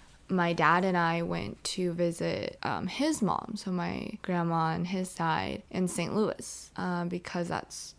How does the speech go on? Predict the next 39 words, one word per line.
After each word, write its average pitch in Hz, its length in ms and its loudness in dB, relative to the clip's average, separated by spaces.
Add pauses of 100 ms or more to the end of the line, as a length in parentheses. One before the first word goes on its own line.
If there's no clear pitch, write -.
(140)
where 180 380 -2 (240)
her 170 440 0 (220)
retirement 285 680 4
home - 320 -6
was. - 480 -10 (480)
And 180 240 2
it 170 100 -2
was - 200 -4
close - 720 -4
to 170 680 -2 (300)
his 180 480 0
older 175 300 -2
sister. - 680 -4 (340)
So 85 280 -6
she - 180 -2
was 185 160 0
close 180 280 -2
to - 100 0
at 185 160 4
least 185 240 0
one 185 260 4
family. 117 720 -4
And 180 560 0
we 185 120 0
had 185 180 0
visited 285 460 4
her. 262 520 4
It 180 180 0
was 175 480 0
the 196 120 0
first 226 340 0
time 185 760 0
I 170 200 2
had 185 280 -2
seen 233 400 2
her 269 300 -2
since 196 400 -2
middle 160 320 -2
school, 135 440 -6